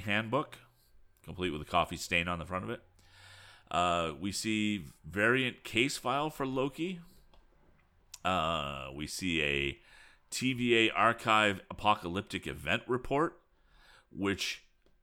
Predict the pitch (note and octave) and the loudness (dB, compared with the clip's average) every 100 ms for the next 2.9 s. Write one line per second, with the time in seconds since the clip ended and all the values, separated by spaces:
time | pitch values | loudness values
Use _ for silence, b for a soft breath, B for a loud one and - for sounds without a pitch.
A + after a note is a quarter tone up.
0 | _ G2 A2 A#2 B2+ A#2+ A#2+ A2 G2+ G#2+ | _ -2 0 -2 0 0 2 2 4 2
1 | A2 G#2+ A2+ A2 G2+ F2+ D2+ E2 - G2+ | 4 2 2 -2 -2 -6 -6 -8 -2 2
2 | G2+ G#2 F#2 F#2 F2+ F2+ F2 E2 - | 4 4 0 0 2 4 2 0 -4